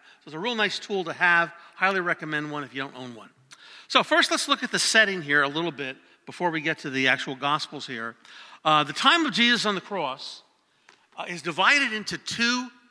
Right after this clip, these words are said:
three-hour segments. Uh, the first was from nine to twelve,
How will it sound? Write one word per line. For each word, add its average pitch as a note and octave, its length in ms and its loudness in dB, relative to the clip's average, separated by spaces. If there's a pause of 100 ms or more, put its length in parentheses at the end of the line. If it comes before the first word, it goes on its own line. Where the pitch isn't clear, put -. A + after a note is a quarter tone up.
(320)
three-hour F3 600 -2
segments. - 720 -12 (720)
Uh, C#3 220 -2
the C3+ 80 -8
first A#3 420 4
was F#3+ 140 -2
from E3 180 -6
nine D#3 220 2
to A3 60 -10
twelve, C#3+ 540 -10